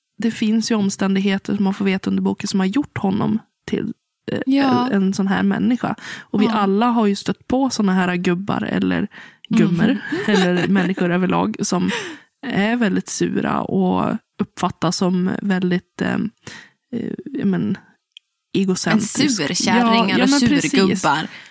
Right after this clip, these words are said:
Speaker 2: De
Speaker 1: Och
Speaker 2: här som man vill räcka fingret åt när man kör bil.
Speaker 1: Ja, men att man kanske tänker att det finns omständigheter som gör människor så. Så att man
Speaker 2: Ja.
Speaker 1: ändå så här, eh, ge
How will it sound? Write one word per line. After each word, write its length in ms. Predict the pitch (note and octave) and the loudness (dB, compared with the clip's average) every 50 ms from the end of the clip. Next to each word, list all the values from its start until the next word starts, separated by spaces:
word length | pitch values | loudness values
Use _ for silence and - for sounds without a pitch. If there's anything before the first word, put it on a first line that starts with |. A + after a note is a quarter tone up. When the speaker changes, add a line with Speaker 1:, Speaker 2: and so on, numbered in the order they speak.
| _ _ - | _ _ 0
Speaker 2:
De 60 | A3 | 2
Speaker 1:
Och 80 | A3+ | 4
Speaker 2:
här 140 | A3+ A3+ G#3 | 4 2 0
som 140 | G#3 - G#3+ | 0 0 0
man 140 | G3 G#3 A3 | 2 2 2
vill 100 | G#3+ G#3 | 2 2
räcka 280 | A3 A3 - - A3 | 2 0 -2 -4 -6
fingret 640 | G#3+ - - A#3 A#3+ B3+ B3 B3 A#3+ A3+ A3+ A3+ G#3+ | -6 -2 0 2 2 4 4 4 4 2 2 2 2
åt 200 | G3 - - - | 0 0 0 0
när 80 | G#3 | -2
man 160 | F#3+ F#3 F3+ F#3 | 0 0 0 0
kör 220 | - F#3+ F3 E3+ | 0 -2 -2 0
bil. 520 | F3+ A3+ A#3 G3 - - - - - - F#3+ - | 2 2 2 0 -2 -4 -6 -6 -8 -10 -6 -2
Speaker 1:
Ja, 360 | G#3 G#3 G3 F#3+ F#3+ G3 G#3+ - - - - - - | 0 0 2 2 0 -2 -4 -6 -10 -18 -20 -8 -2
men 200 | - A#3+ A3 A3+ | 0 2 2 2
att 120 | A3 A3+ A3+ | 2 2 0
man 80 | A3+ | 0
kanske 180 | - A3+ G3+ - | 0 -2 -2 0
tänker 240 | G#3+ G3+ - G#3 F#3+ | -2 -2 -2 -2 -4
att 240 | - - - - - _ | -4 -6 -12 -18 -4 _
det 100 | G#3+ G#3+ | -4 -2
finns 260 | - A#3 C4+ C4+ - | 0 0 0 0 0
omständigheter 720 | A#3 G3 G3 - - - F#3+ F#3+ F#3+ F#3+ F#3+ - - G#3 | 0 0 0 0 0 0 0 2 2 0 -2 -2 -4 -4
som 160 | - G3 F#3 | -2 0 0
gör 200 | G3 G3 F#3 F3+ | 2 2 2 0
människor 440 | - F#3 - - - G3+ - - - | 0 -2 -4 -4 -6 -6 -6 -6 -6
så. 220 | - - - - | -6 -6 -6 -6
Så 100 | - - | -6 -6
att 100 | G3+ - | -4 -2
man 280 | G#3+ G3+ G3+ G3 G3 - - _ _ _ _ - | 0 0 0 0 -2 -4 -8 _ _ _ _ -2
Speaker 2:
Ja. 160 | G#3+ G3+ F#3+ | 0 2 4
Speaker 1:
ändå 180 | F#3 F#3 F#3+ G3 | 4 4 2 2
så 100 | G3+ F#3 | 0 0
här, 240 | F3 - - - - - - - - - - - _ _ _ _ _ - | 0 0 -2 -4 -6 -8 -16 -20 -20 -20 -20 -20 _ _ _ _ _ -10
eh, 60 | - - - - - - _ _ _ _ _ _ _ | -10 -10 -10 -14 -20 -20 _ _ _ _ _ _ _
ge 380 | G#3+ A3+ A#3 B3 B3+ A#3+ A3+ | -4 -2 0 2 2 2 0